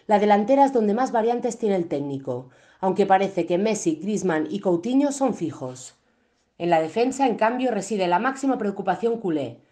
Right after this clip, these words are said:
Van a jugar los cuatro que encajaron ocho goles en Lisboa, y es que parece que aún no tienen recambio. En la portería la novedad va a ser Neto, debido a la baja de Ter Stegen por lesión, que muy probablemente se prorrogará hasta el mes de noviembre.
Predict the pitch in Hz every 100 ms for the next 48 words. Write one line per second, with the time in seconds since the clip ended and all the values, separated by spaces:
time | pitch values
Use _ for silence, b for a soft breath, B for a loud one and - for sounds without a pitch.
0 | b b - 226 233 226 185 160 175 -
1 | 262 277 277 240 208 202 170 175 254 262
2 | 262 277 269 240 190 170 147 143 120 123
3 | b b - 196 - 190 185 226 262 233
4 | 214 233 220 226 202 175 165 131 135 135
5 | 120 120 _ _ _ _ _ _ - 180
6 | 170 180 165 190 247 262 233 196 190 226
7 | 233 214 247 214 190 170 143 131 B B
8 | B 196 226 233 220 240 247 233 208 196
9 | 180 220 233 220 196 165 156 - 160 139
10 | 131 b b - 180 247 247 214 190 175
11 | 185 233 262 262 208 175 170 165 180 214
12 | 196 175 202 202 185 147 131 127 120 117